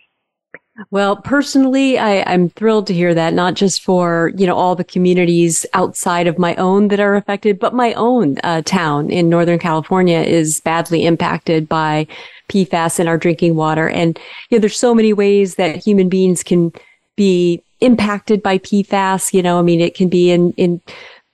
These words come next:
fast food wrappers and microwave popcorn wrappers and things like that. But ingesting it through your drinking water is quite a, quite a blow to the system. So I'm very excited to see, uh, more action on this. It's, it's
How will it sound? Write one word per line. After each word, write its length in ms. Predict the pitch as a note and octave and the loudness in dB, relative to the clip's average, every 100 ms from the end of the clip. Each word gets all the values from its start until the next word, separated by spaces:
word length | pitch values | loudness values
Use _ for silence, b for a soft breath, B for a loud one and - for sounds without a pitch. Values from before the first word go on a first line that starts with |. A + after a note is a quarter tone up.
| F#3+ _ | -20 _
fast 460 | - G#3 F3+ - | -6 -4 -4 -2
food 240 | G#3 F#3+ F3 | 0 0 0
wrappers 580 | F3+ F3 F3 F3 E3+ - | -4 0 0 0 0 -2
and 380 | F3 F3 F3 | 0 0 0
microwave 500 | D#3 F#3 G3 G3 F#3+ | 0 -4 0 0 0
popcorn 600 | - F#3+ - G3 F#3+ F#3 F3+ | -2 -6 -4 0 2 2 0
wrappers 420 | F#3+ F#3+ F3+ F3 | -2 0 0 0
and 140 | F#3 | -2
things 260 | F#3+ F#3 F3+ | 2 0 0
like 200 | F3 - | -4 -2
that. 260 | F#3+ F3+ | -2 -2
But 160 | - - - - | -4 -8 -10 -2
ingesting 680 | G3 E3 G#3+ A#3 - A3+ G#3+ | 0 2 0 0 0 0 2
it 200 | G3 - | 0 0
through 220 | F#3+ F#3 | 2 4
your 260 | F3+ E3+ | 2 2
drinking 440 | E3+ G3+ G3 F#3 E3+ | 2 2 2 2 2
water 420 | D#3+ D3+ D#3+ E3 | 0 -2 -2 -2
is 320 | D3+ D3+ D#3 B B B B B _ | -2 -4 -8 B B B B B _
quite 280 | - A#3+ A3 | -4 0 2
a, 340 | G3+ F#3 G3 - | 2 0 -2 -4
quite 200 | C#4 C4 | 0 0
a 60 | |
blow 240 | G#3+ A3 G#3+ | 2 2 2
to 160 | G#3 | 0
the 100 | F#3+ | -4
system. 440 | F#3 G3 F3+ F3 D#3+ | -2 -2 -2 -2 -2
So 240 | - F3+ | -2 -2
I'm 340 | F#3 G#3 G#3 G3 | 0 2 2 2
very 300 | G3+ G3 F#3+ | 2 2 0
excited 500 | - F3+ F3 E3+ E3 | -2 -2 0 0 -2
to 100 | F3 | -6
see, 600 | - F3 E3+ E3 D#3+ E3+ | -2 2 4 2 0 -4
uh, 200 | F3+ E3+ | -2 0
more 320 | E3+ G3 G3 | 0 0 0
action 500 | - E3+ - - E3 | -2 -6 -6 -2 -2
on 200 | E3 D#3+ | 0 0
this. 300 | D#3 - - | -2 -4 -6
It's, 340 | F3 - - - | -12 -8 -8 -6
it's 420 | E3+ - - | -6 -8 -12